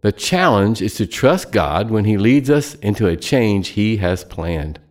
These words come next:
Our faith is one that moves us to action, to often leave our comfort zones.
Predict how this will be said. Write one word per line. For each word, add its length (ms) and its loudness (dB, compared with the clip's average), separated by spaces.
Our 160 2
faith 320 2
is 160 0
one 300 2
that 160 -2
moves 280 2
us 180 0
to 140 -6
action, 600 -2
to 200 4
often 480 2
leave 240 4
our 120 4
comfort 440 0
zones. 580 -4